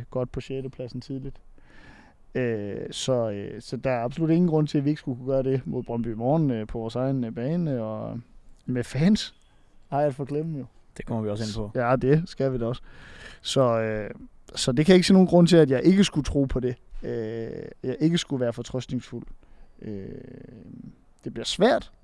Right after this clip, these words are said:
Speaker 1: fordi de er gode. Øh, og det bliver svært, fordi at, øh, at sådan, som vi var lidt inde på før, begge hold vil nok være tilfredse, eller sådan, vil acceptere et givet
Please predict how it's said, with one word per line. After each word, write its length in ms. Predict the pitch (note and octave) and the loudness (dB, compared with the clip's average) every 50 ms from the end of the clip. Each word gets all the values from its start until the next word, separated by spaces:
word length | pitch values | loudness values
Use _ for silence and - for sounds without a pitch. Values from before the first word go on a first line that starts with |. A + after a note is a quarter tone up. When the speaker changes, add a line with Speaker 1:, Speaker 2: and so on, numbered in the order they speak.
| - _ | -20 _
Speaker 1:
fordi 300 | - - C#3+ C#3 C3 B2+ | -6 -4 -4 -2 -2 -4
de 120 | A#2+ A#2+ | -4 -6
er 40 | A#2 | -6
gode. 280 | - - F3 A3 B3 A3+ - - - - - - - - _ _ - - - | -2 0 2 2 2 0 -4 -8 -20 -20 -20 -20 -20 -20 _ _ -20 -14 -10
Øh, 920 | B2 B2 B2 A#2+ A#2 A2+ A2 A2 G#2+ G#2+ A2+ A2 - G1+ G1+ G1+ G1+ G1+ G1+ G1+ - - | -8 -6 -6 -6 -6 -6 -8 -8 -10 -10 -12 -12 -12 -12 -12 -14 -14 -16 -18 -18 -16 -12
og 140 | - A#2 | -12 -10
det 80 | A2+ A#2 | -10 -8
bliver 120 | A#2+ A#2+ | -8 -10
svært, 300 | - - D3+ D3 D3 C#3+ | -8 -4 -2 -2 -2 -2
fordi 300 | - C#3 C3 C#3 C3+ C3 B2+ | -6 -10 -10 -6 -4 -4 -4
at, 100 | B2 - - - - | -4 -6 -10 -12 -12
øh, 200 | A2 G#2 F2+ E2+ - - - - - _ _ - - - - | -12 -10 -10 -12 -12 -14 -14 -16 -18 _ _ -20 -20 -16 -14
at 120 | B2 A#2 - | -12 -8 -6
sådan, 280 | C3 B2+ B2 A#2+ - _ - | -4 -4 -4 -4 -8 _ -12
som 180 | - C3+ C3 B2+ | -8 -4 -4 -4
vi 80 | B2 | -2
var 60 | B2 B2+ | -2 -2
lidt 180 | B2+ C3+ B2+ | -2 -2 0
inde 100 | C#3 C3+ | -2 -2
på 200 | C3 - C#3 B2+ | -2 -2 -4 -4
før, 260 | A#2+ - C#3 C#3+ C#3 | -4 -4 -2 -2 -2
begge 280 | - - - D3 D3 D3+ | -2 -4 -4 -4 -4 -2
hold 220 | C3+ C#3 C#3+ C#3+ A#2+ | 0 0 0 0 0
vil 100 | B2+ B2+ | 0 0
nok 180 | B2+ C3 B2+ | 0 0 -2
være 100 | C3 B2+ | -2 -4
tilfredse, 600 | B2 - - B2 - - - C3+ D3 D3+ D3 D#3+ - - - - - - - - - - | -6 -6 -12 -14 -14 -8 -4 -2 -2 -2 -2 -4 -8 -8 -14 -20 -20 -20 -20 -20 -20 -16
eller 140 | - - B2 | -12 -10 -6
sådan, 260 | A#2 C3+ C3 A#2+ - - - - - - - - - - - | -4 -2 -2 -2 -4 -8 -16 -20 -20 -20 -18 -16 -12 -6 -2
vil 100 | D3 D#3+ | 0 0
acceptere 640 | C#3+ C#3+ - - D3+ C3 - - F3+ F#3 F#3 F3 E3 - - - | 0 0 -2 -4 -6 -4 2 4 4 6 6 4 0 -2 -6 -6
et 160 | D3 C3+ - | -6 -4 -2
givet 400 | - D#3 D#3+ E3+ F3 D#3+ - - | 0 0 2 2 0 -2 -4 -8